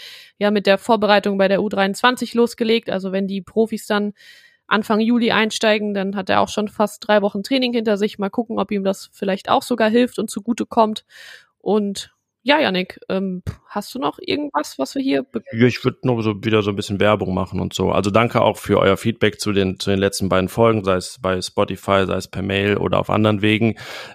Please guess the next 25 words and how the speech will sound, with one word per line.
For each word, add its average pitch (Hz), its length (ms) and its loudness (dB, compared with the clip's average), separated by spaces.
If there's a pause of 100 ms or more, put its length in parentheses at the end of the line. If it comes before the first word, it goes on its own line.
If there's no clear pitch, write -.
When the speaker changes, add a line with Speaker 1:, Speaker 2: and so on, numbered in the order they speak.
Speaker 2:
Ähm, 95 260 2
also 92 460 0
immer 95 220 -2
gerne 95 340 2
per 92 200 -4
Mail 95 220 2
fohlenfutter 98 520 -4
at - 80 -4
rheinische 98 360 -4 (260)
Post 101 260 0
punkt 98 220 -2
de, 113 200 4
wenn 107 120 4
ihr 104 80 2
was 104 140 0
auf 104 140 -2
dem 104 140 -4
Herzen 101 480 -2
habt. 101 440 -2
Und, 98 920 0
ähm, 95 640 -4
ja, 110 240 2 (100)
Werbeblock 110 720 2
in - 160 -10
Sachen 98 460 -4